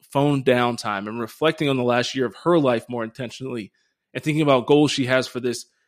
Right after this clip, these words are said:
year of, of twenty-seven, you know, for her. I tried to do it more intentionally when I turned thirty, of just reflecting back on how this last decade go, man. What are your goals for the next ten years of your life? And that's a list I'm still working on and still gotta kinda finalize.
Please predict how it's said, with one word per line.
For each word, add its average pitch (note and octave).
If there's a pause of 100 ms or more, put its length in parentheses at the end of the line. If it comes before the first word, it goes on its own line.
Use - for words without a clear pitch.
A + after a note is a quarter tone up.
(260)
year C#3+
of, B2+
of B2+
twenty-seven, C#3+
you B2+
know, A#2+
for A#2+
her. B2 (800)
I C#3+
tried C#3+
to C3
do C3+
it C3
more C3
intentionally C3
when B2
I A#2+
turned C3
thirty, E3+
of G3+
just B2
reflecting C3+
back C3
on A#2 (540)
how D3+
this F3
last E3+
decade E3
go, C3+
man. A2
What C#3+
are D#3+
your D#3+
goals C#3+
for -
the B2+
next D#3+ (480)
ten D3+
years C#3
of B2
your A#2
life? C3
And A2
that's B2
a B2+
list B2+
I'm A2+
still B2
working C3
on A#2+
and A2+
still -
gotta A#2+
kinda A#2
finalize. A#2+